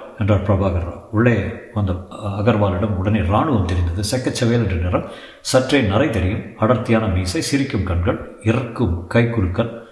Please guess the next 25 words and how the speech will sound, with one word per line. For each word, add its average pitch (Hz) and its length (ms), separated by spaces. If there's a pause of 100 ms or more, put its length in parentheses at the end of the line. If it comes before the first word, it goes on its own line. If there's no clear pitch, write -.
(220)
"Glad 127 160
to 104 120
meet 113 120
you, 98 160
Commissioner. 85 360 (800)
Um, 82 500 (280)
I 101 160
have 90 60
heard 117 180
so 123 260
much - 40
about 90 280
you." 82 120 (400)
ஆங்கிலத்தில் 98 800 (1300)
சாந்தர் 139 460
செட் - 300
தெரிந்தது. 90 600 (1200)
"Uh, 90 260
this 123 300
is 110 40
ரேகா, 82 280
என் 90 160
பெண்ணு." 98 400 (1300)
"ஹலோ, 131 120
உட்காருங்க." - 540